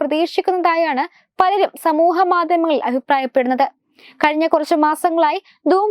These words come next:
ഫോറിനെ കുറിച്ചുള്ള വാർത്തകൾ ശക്തമാകുന്നുണ്ട്. എന്നാൽ ഇത്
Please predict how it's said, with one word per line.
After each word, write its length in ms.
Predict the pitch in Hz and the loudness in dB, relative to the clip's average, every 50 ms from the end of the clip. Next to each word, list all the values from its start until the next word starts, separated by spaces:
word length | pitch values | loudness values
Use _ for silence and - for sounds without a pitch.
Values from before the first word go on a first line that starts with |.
| 403 - | -2 0
ഫോറിനെ 420 | 415 381 370 370 370 359 370 370 - | 0 2 2 2 0 0 -2 -2 -2
കുറിച്ചുള്ള 360 | - 370 330 - - 359 339 330 311 285 | -2 -4 -4 -2 -2 0 0 0 0 0
വാർത്തകൾ 420 | 311 302 311 311 - 339 294 233 - - - | -2 -2 -2 -4 -4 -4 -4 -4 -4 -4 -6
ശക്തമാകുന്നുണ്ട്. 760 | 302 - _ - 302 285 269 247 240 254 254 254 262 254 254 269 294 _ _ - - - - | -8 -8 _ -4 -4 -2 -2 -2 -2 -2 -2 -2 0 0 0 -2 -2 _ _ -10 -2 0 0
എന്നാൽ 180 | 403 466 392 320 349 | 2 2 2 2 2
ഇത് 80 | 339 | 2